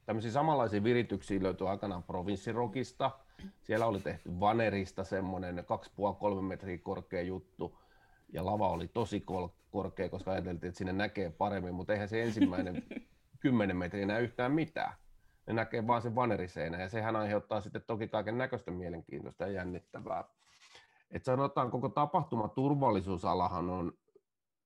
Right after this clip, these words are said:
Speaker 1: yhdeksänkymmentäluvun lopusta, tai ne kaksituhatta-luvun oikeastaan tähän saakka, tää viimeinen kaksikymmentä vuotta, niin tämähän on ollut ihan valtavaa mullistusta sit käytännössä kuitenkin.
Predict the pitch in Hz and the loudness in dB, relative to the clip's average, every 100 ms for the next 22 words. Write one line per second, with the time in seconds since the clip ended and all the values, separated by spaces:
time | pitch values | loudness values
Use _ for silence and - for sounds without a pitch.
0 | _ _ _ _ _ _ - 123 117 - | _ _ _ _ _ _ 0 2 2 2
1 | 104 98 80 92 95 92 92 92 87 - | 0 0 -2 0 0 2 0 0 -4 -8
2 | _ _ _ _ _ _ _ _ - 107 | _ _ _ _ _ _ _ _ -2 0
3 | 101 104 92 - 90 87 - _ _ _ | 2 0 -2 -2 -2 -2 -6 _ _ _
4 | _ _ _ _ _ _ _ _ _ _ | _ _ _ _ _ _ _ _ _ _
5 | - 101 104 120 - 104 95 98 92 92 | -2 0 2 0 2 0 0 0 0 -2
6 | 92 87 92 - 85 90 92 90 85 78 | -4 -4 -6 -4 -6 -2 -2 -2 -4 -6
7 | - - 92 107 113 101 95 95 - 90 | -6 -6 -2 0 0 -2 -2 -4 -8 -10
8 | 85 82 90 95 104 101 98 104 98 95 | -6 -6 -6 -2 0 2 0 0 0 0
9 | 104 98 90 76 87 82 76 - - - | 0 0 -2 -2 -2 -4 -4 -8 -12 -12
10 | - - - 87 80 85 - 80 92 82 | -12 -8 -4 -4 -4 -6 -8 -8 -6 -6
11 | - 50 - - | -6 -12 -14 -16